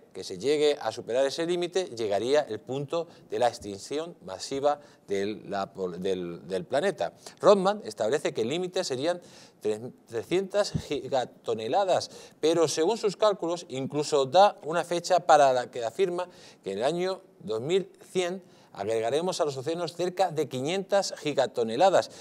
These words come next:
y entonces se producirá la catástrofe. Señor Vera,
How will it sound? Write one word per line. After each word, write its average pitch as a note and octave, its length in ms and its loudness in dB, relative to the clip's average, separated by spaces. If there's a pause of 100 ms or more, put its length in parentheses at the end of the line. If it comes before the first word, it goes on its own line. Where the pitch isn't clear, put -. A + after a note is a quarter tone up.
(160)
y G2+ 80 -6
entonces E3 420 0
se A#2 160 -4
producirá G#2+ 600 -6
la G#2+ 140 -12
catástrofe. F#2+ 640 -14 (340)
Señor B2 520 -8 (180)
Vera, D3 420 -2